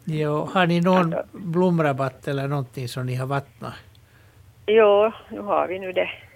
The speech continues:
Speaker 1: För att de, de tycker om att komma när man har vattnat, så kommer de och, och dricka.
Speaker 2: Ah, jaha, ja, just ja.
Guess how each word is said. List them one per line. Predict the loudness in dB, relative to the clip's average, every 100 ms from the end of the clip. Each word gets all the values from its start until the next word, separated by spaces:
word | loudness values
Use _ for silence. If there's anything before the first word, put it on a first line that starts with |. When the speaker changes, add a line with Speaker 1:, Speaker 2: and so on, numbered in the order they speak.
| _
Speaker 1:
För | -8 -4 -2
att | -2 -2
de, | 0 0 -4 -2
de | -2 -2
tycker | -4 -6 -2 2 4
om | 4 2
att | -4 -2
komma | -2 -2 -4
när | -6
man | -6 -4
har | -2
vattnat, | -2 -2 -6 -14
så | -12
kommer | -8 -8 -8 -8
de | -8
och, | -10 -14 -20 -20 -20 -20 -20 -20 -20 -20 -20 -20 _
och | -4
dricka. | -2 -2 -4 -10 -10 -12 -16 -20 -20 -20 -20 -10
Speaker 2:
Ah, | -8
jaha, | -4 -4 -2 -2 -2 -4 -6
ja, | -6 -6
just | -8 -14 -6
ja. | -4